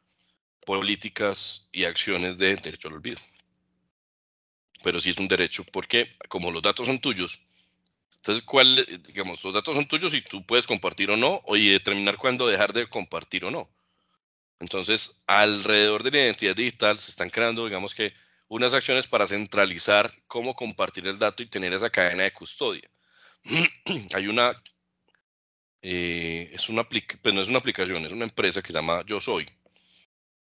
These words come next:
Y usted lo que está haciendo es poniendo toda su información y a través de la, de la aplicación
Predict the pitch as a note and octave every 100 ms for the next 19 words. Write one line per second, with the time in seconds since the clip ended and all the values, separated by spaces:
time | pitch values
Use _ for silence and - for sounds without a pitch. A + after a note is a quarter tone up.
0 | _ _ _ A2 G2+ G2+ G2+ G#2+ - G2
1 | G#2 G2+ G#2 G2 - - F2 F#2 G2+ C3+
2 | B2+ C#3+ C#3 C3+ C3+ B2+ G#2 G#2 - _
3 | _ _ _ _ _ _ _ - A2+ A2+
4 | A#2 _ _ - F2+ _ _ - G2+ G2+
5 | G#2+ A#2+ A2 E2+ G2 F#2 F2+ A#2+ A#2 B2+
6 | A#2+ A2 F#2+ F#2+